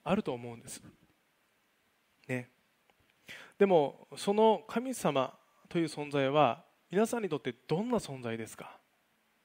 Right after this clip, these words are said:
ね。罰を当てるお方ですか？ね。何かを守らなかったら、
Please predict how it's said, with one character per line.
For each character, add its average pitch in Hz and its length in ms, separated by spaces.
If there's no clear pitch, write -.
ね。 131 180
罰 135 360
を 170 160
当 - 20
て 135 120
る 127 160
お - 40
方 131 200
で 120 120
す - 100
か？ - 160
ね。 123 180
何 220 240
か 165 140
を 123 160
守 139 240
ら 202 100
な 208 80
か - 120
っ - 80
た - 100
ら、 - 160